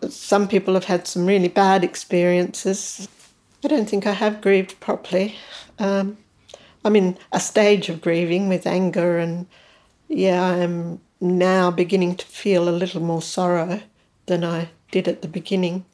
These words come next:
Done a lot of reflection and thinking, as I guess most people have with covid. Uh, I was really blown away by the amount of support I did get in England, especially when people from Australia are sending flowers to me,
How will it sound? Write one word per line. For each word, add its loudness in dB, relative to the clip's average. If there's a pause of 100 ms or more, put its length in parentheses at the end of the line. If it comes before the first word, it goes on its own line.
(540)
Done 2
a 4
lot 0
of 2
reflection 0
and -4
thinking, 0
as -2
I 0
guess 0
most 0
people 0
have -2
with -4
covid. 0 (680)
Uh, -2
I 2
was -2
really 2
blown 2
away 2
by 0
the -4
amount 0
of -6
support -4 (240)
I -2
did -6
get -2
in -2
England, -6 (600)
especially -2
when -2
people -4
from -4
Australia 2
are 0
sending -2
flowers 0 (640)
to -2
me, -2